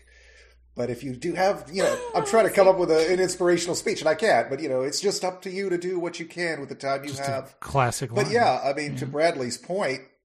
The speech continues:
Speaker 1: I mean, this is a guy who was born on a tiny little island. I mean, the Cat Islands in the Bahamas. I know exactly one other famous person from the Cat Islands,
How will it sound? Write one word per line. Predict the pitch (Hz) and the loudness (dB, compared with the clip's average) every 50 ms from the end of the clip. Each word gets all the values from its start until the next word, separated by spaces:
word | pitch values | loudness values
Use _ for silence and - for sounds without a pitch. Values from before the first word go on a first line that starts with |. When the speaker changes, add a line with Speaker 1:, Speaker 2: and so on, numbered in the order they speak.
| _ _ - | _ _ -12
Speaker 1:
I | 147 | -10
mean, | 160 156 147 | -10 -6 -4
this | 165 170 165 | -4 -4 -4
is | 165 135 | -4 -6
a | 147 135 | -4 0
guy | 147 139 135 135 135 123 | 2 2 4 4 2 0
who | 135 135 | -2 -4
was | 127 120 104 | -6 -6 -8
born | - - 123 123 131 135 123 | -8 -8 -8 -6 -6 -6 -8
on | 110 107 | -8 -10
a | 104 | -12
tiny | - - 131 131 139 151 156 147 | -12 -10 -8 -8 -8 -8 -10 -8
little | 143 131 127 123 104 | -8 -8 -8 -8 -8
island. | 104 107 110 110 117 120 131 120 | -8 -6 -6 -6 -8 -8 -8 -8
I | 107 | -8
mean, | 110 110 110 113 113 113 107 107 _ | -8 -8 -10 -10 -10 -12 -14 -14 _
the | - 110 | -16 -16
Cat | 110 - 123 127 131 127 | -12 -8 -6 -4 -2 -2
Islands | 120 117 123 120 123 120 104 | -2 -2 -2 -4 -6 -8 -10
in | 117 117 | -10 -10
the | 113 | -10
Bahamas. | 110 107 - 120 117 110 107 120 120 120 - - | -10 -10 -8 -8 -8 -6 -6 -6 -8 -8 -8 -8
I | 123 120 123 | -6 -6 -6
know | 127 127 123 | -6 -6 -6
exactly | 117 - 123 120 117 - 127 117 | -6 -6 -8 -8 -8 -8 -10 -10
one | 104 107 104 110 131 135 123 | -10 -10 -8 -6 -6 -6 -6
other | 117 120 110 | -6 -8 -8
famous | - - 120 113 110 110 101 - | -8 -8 -8 -8 -8 -10 -12 -12
person | - 110 107 98 - 104 95 | -12 -12 -10 -10 -12 -12 -14
from | 107 98 | -14 -14
the | 98 98 | -14 -12
Cat | - 101 101 98 95 | -10 -10 -10 -8 -8
Islands, | 92 90 92 95 104 101 101 - | -10 -10 -12 -12 -14 -16 -16 -18